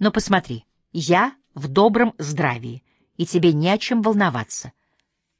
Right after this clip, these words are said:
Ты поужинаешь со мной сегодня? Пока не знаю, ведь сейчас только полдень". "Куда ты так торопишься?" "Айвори написал мне эс эм эску, просил прийти к нему,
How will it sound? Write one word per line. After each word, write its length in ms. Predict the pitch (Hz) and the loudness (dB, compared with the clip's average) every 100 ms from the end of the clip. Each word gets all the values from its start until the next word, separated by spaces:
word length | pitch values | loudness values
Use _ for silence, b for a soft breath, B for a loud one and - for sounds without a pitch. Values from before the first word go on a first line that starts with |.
| - | -2
Ты 120 | 226 | 0
поужинаешь 720 | 220 202 220 214 262 302 - - | 4 4 4 2 0 0 -6 -8
со 200 | - 269 | -4 0
мной 160 | 269 | 0
сегодня? 520 | 269 285 269 247 262 b b b b | -2 -4 -2 -2 -4 b b b b
Пока 240 | 202 208 285 | -4 0 -2
не 120 | 302 | 0
знаю, 300 | 220 190 165 | 2 2 2
ведь 140 | 180 | -2
сейчас 360 | - 185 233 - | -6 -2 -2 0
только 260 | 220 - | -4 -2
полдень". 500 | 240 277 247 147 123 _ _ _ _ _ _ _ _ _ _ _ | -4 -2 -2 -4 -8 _ _ _ _ _ _ _ _ _ _ _
"Куда 220 | 285 370 | -2 0
ты 100 | 359 | 0
так 180 | 311 294 | -2 0
торопишься?" 640 | 233 175 135 131 - 127 _ _ _ _ _ _ _ _ _ | 0 0 -2 -8 -10 -12 _ _ _ _ _ _ _ _ _
"Айвори 400 | 170 180 180 180 | 0 2 2 2
написал 460 | 180 175 170 180 175 | 0 -2 0 2 2
мне 260 | 175 170 - | 2 -2 -2
эс 200 | 175 - | -4 -2
эм 200 | 165 139 | -2 -2
эску, 320 | - - 135 b b b | -6 -10 -12 b b b
просил 400 | 180 175 240 240 | -2 0 0 0
прийти 380 | 233 233 - 160 | 0 -2 -2 -6
к 100 | - | -4
нему, 300 | 147 139 | -6 -6